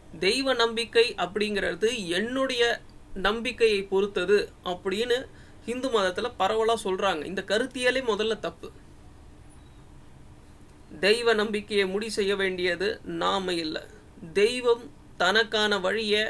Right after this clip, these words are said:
தாங்கிட்ட மனிதன் வந்து சேர்றதுக்கான வழியை தெய்வம் தான் கொடுக்கணும். நீங்க உருவாக்க கூடாது, உருவாக்க முடியாது. நம்ம உருவாக்கணும்னு நினைச்சா தோத்து தான் போவோம். பெரும்பாலான மனிதர்களையும் ஜின்களையும் நாம்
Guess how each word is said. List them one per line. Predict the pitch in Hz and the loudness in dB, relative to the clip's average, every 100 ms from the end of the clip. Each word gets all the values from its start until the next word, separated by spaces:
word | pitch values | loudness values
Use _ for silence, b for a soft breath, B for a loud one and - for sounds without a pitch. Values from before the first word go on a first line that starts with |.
| - - | -6 -6
தாங்கிட்ட | 190 196 196 190 233 226 | -2 -2 -2 2 2 2
மனிதன் | - 190 220 220 | 0 -2 0 0
வந்து | 190 202 208 | -2 -4 -2
சேர்றதுக்கான | 196 196 202 190 185 180 175 | 0 0 0 -4 -2 -2 -2
வழியை | 175 190 180 185 190 B B - | -2 -2 -4 -4 -8 B B -6
தெய்வம் | 180 214 226 214 | 2 6 6 4
தான் | 214 208 | 2 0
கொடுக்கணும். | 180 - - - - - - - - - - - | -4 -8 -12 -14 -20 -20 -20 -20 -20 -20 -20 -8
நீங்க | 190 233 233 | -6 -4 2
உருவாக்க | 220 220 220 202 | 2 4 2 2
கூடாது, | 185 190 180 226 | -4 0 0 0
உருவாக்க | 214 233 220 202 | 0 2 2 0
முடியாது. | 170 190 214 185 - - - - B B B B B | -4 -2 0 0 -2 -12 -18 -20 B B B B B
நம்ம | 170 165 | -6 -2
உருவாக்கணும்னு | 165 208 247 240 233 240 233 | 2 4 6 6 6 0 2
நினைச்சா | 220 240 247 | 0 0 -2
தோத்து | 208 202 | -2 -2
தான் | 196 190 165 | -2 -2 -4
போவோம். | - - - - - - - - - - - | -10 -16 -20 -18 -16 -14 -16 -16 -20 -18 -8
பெரும்பாலான | 185 226 220 202 190 175 | 0 2 4 4 4 0
மனிதர்களையும் | 165 202 233 220 202 196 196 180 | -2 0 4 4 4 0 -2 -4
ஜின்களையும் | 185 226 214 196 202 190 | -6 -2 0 0 -2 0
நாம் | 175 170 | 0 0